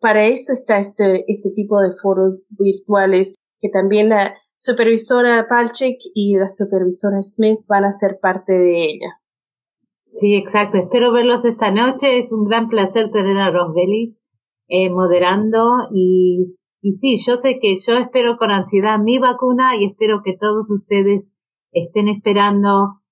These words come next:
Speaker 2: se estén anotando cuando puedan. Y cualquier pregunta que tengan, sus familiares, sus amigos, si tienen cualquier duda, duda, por favor,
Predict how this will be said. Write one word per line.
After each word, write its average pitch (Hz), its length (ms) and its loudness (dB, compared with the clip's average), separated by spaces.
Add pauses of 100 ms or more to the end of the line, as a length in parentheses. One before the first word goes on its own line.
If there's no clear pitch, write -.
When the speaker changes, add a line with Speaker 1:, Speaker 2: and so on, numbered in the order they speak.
Speaker 2:
se 190 140 -2
estén 208 320 -2
anotando 202 720 0
cuando 180 340 0
puedan. 202 500 2 (260)
Y 165 140 -14
cualquier 214 640 0
pregunta 202 580 2
que 165 180 -6
tengan, 196 540 2 (200)
sus 180 300 -6
familiares, 185 920 0 (240)
sus 185 260 -8
amigos, 202 640 2
si 185 120 -8
tienen 208 260 -2
cualquier 196 500 -2
duda, 180 500 0
duda, 185 480 0
por 196 200 -2
favor, 190 520 2